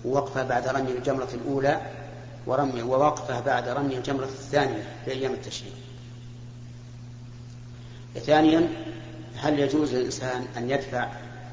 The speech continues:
من مزدلفة في آخر الليل؟ والجواب: نعم، يجوز هذا ل-، لمشقة الزحام في النهار. وأما من كان قوياً لا يتأثر بالزحام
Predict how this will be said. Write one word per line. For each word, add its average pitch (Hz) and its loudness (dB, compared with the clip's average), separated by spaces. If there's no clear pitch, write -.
من 123 -2
مزدلفة 117 -2
في 139 6
آخر 131 4
الليل؟ 117 0
والجواب: 127 2
نعم، 113 -2
يجوز 123 0
هذا 117 4
ل-، 123 0
لمشقة 127 2
الزحام 127 2
في 139 4
النهار. 131 6
وأما 147 10
من 131 6
كان 127 8
قوياً 131 6
لا 135 6
يتأثر 131 4
بالزحام 131 4